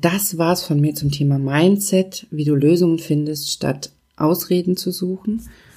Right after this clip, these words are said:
und wie du aus deinen Denkmustern rauskommst. Und was mir jetzt aber hier auch noch wichtig ist,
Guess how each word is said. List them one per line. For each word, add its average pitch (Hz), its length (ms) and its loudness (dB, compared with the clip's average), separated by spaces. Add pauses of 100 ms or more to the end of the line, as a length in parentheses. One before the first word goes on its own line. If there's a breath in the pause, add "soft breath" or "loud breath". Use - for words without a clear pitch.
(240 loud breath)
und 156 340 0
wie 143 100 2
du 147 160 2
aus 143 160 0
deinen 135 300 0
Denkmustern 170 520 2
rauskommst. 180 1000 -2 (880 loud breath)
Und 156 280 2
was 151 180 2
mir 180 80 6
jetzt 165 120 2
aber 156 100 -2
hier 156 180 -4
auch 156 40 2
noch 170 180 2
wichtig 147 440 -4
ist, - 260 -4